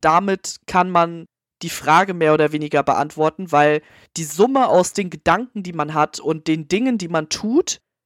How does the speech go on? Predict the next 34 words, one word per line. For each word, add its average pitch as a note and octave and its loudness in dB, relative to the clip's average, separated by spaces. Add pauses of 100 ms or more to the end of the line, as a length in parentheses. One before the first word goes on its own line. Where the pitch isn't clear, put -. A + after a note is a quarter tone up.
(100)
sind G3 -2
schon G#3 2
das, F3 0
was F3 -6
einen E3+ -2
definieren. F3 -6
Gleichzeitig F3 -2
aber E3 2
auch D#3+ 0
so, E3+ -8
wie D3+ -8
du E3 -6
vorhin F3 -4
zum F3+ -10
Beispiel D3+ -4
auch D3+ -4
gesagt D#3 -6
hast, F3 -6 (300)
nur E3+ -2
weil E3+ 4
du E3 -2
einmal E3+ 4
eine E3+ -4
schlechte E3+ -4
Sache F3 -2
getan E3+ -2
hast D#3+ -2
oder D3 -4
generell, D#3 2
weil D3 2
du D3 -10
Fehler G#3+ 2
gemacht D3 -4
hast, D#3+ -6